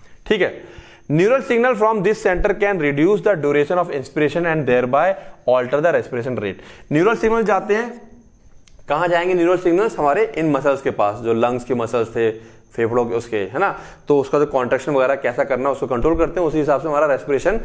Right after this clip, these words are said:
कम ज़्यादा हो जाता है, उसके रेट पे अफेक्ट डालता है। इसके अलावा दो सेंटर हो गए, रेस्पिरेटरी रिदम सेंटर,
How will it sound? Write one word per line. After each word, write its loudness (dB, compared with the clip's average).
कम 2
ज़्यादा 2
हो -2
जाता -6
है, -8
उसके -4
रेट 0
पे 2
अफेक्ट -2
डालता -2
है। -4
इसके 2
अलावा 2
दो 2
सेंटर 2
हो 4
गए, 2
रेस्पिरेटरी 0
रिदम 2
सेंटर, 0